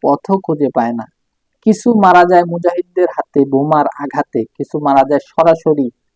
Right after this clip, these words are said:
ফায়ারিংয়ে, আর কিছু পেছনের দিকে পালাতে গিয়ে নিজেদের পুঁতে রাখা মাইনের শিকার হয়। জীবন্ত বন্দী হয় বিশ জন, আর দখলে আসে বিপুল পরিমাণে অস্ত্রশস্ত্র।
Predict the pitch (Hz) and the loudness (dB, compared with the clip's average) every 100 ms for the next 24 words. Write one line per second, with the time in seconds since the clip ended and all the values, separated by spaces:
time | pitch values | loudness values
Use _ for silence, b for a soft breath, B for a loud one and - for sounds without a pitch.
0 | _ _ - 139 147 151 170 196 254 _ | _ _ -2 2 4 4 0 -2 -4 _
1 | _ 139 139 127 135 - 139 139 131 135 | _ 0 0 -2 -8 -6 -4 -4 -4 -6
2 | 135 131 131 123 - 127 131 - 127 127 | -6 -6 -6 -6 0 2 2 0 -10 -8
3 | 120 113 _ _ 143 147 180 180 180 170 | -8 -8 _ _ -6 0 0 2 0 -2
4 | 175 - 180 175 175 151 139 170 175 165 | -6 -4 -2 0 -2 0 0 0 -2 -6
5 | - 147 135 123 120 110 _ _ _ 143 | -8 -2 0 0 -4 -6 _ _ _ _
6 | 151 151 170 170 160 143 147 147 139 131 | 0 2 2 0 -2 -2 -2 -2 -2 -2
7 | 127 139 160 - - 139 117 113 _ _ | -4 -2 -2 -2 -4 -2 -2 -6 _ _
8 | _ - 123 120 120 123 127 - 156 151 | _ -4 0 0 0 0 0 0 0 2
9 | 143 - 123 131 170 - 110 208 - 156 | 2 0 -6 -4 -4 -2 0 0 0 -2
10 | 143 131 127 127 - - 135 - - _ | -2 -2 0 -2 -4 -10 -10 -6 -8 _
11 | - | -20